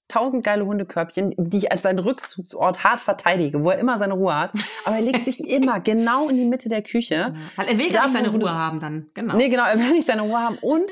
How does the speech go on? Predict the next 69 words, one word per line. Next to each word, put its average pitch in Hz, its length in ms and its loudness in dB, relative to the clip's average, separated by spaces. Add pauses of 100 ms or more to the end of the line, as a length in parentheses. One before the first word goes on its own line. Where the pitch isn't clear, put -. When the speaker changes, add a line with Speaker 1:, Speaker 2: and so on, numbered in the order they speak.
Speaker 2:
<laughs> - 80 -16
Speaker 1:
vor 233 140 2
allem 226 140 2
jeder, 320 220 0
der 254 200 0
reinkommt, 226 580 0 (120)
da 220 60 2
legt 254 200 0
er 254 80 2
sich 220 160 -6
auf 214 80 -8
den 196 80 -2
Rücken 247 260 -4
und 220 80 -4
will 202 120 -2
gestreichelt 202 520 -4
werden. 147 200 -2
Speaker 2:
Ja. 170 80 -4
Speaker 1:
Er 170 180 0
will 233 160 2
halt 147 180 -2
was, 143 280 -4
ne? 156 80 -4
Speaker 2:
Das 214 40 -2
Speaker 1:
Er 247 60 -2
Speaker 2:
ist - 80 -4
Speaker 1:
will 262 60 0
Speaker 2:
ein 240 80 0
Speaker 1:
halt, 214 180 -2
ja, 233 140 0
Speaker 2:
sehr 262 100 2
Speaker 1:
das 262 400 -4
Speaker 2:
präsenter 254 400 -2
Speaker 1:
Oh. 185 180 4
Speaker 2:
Platz - 220 -4
und 220 160 -4
da 214 80 0
ist 202 180 -4
der 220 120 0
Krug 185 360 0
Speaker 1:
Oh. - 20 -6
Speaker 2:
und 220 80 -2
da 220 60 0
legt 233 180 -2
er 240 100 -2
sich 220 120 -4
hin. 254 140 -2
Und 226 80 -2
wenn 262 100 0
du 285 60 0
mal 254 120 0
so 233 80 -2
Straßenhunde 226 680 -2
anguckst, 165 420 -8
die 240 60 0
legen 254 260 0
sich 233 180 -6
häufig 247 340 -2
auch 220 100 -4
mitten 240 300 0
auf 226 100 -4
die 214 120 -6
Straße, 254 580 -2
ist 226 80 -6
natürlich 165 260 -10
gefährlich, 180 460 -8
ohne 143 160 -12
Frage, 202 360 0
oder 214 260 -2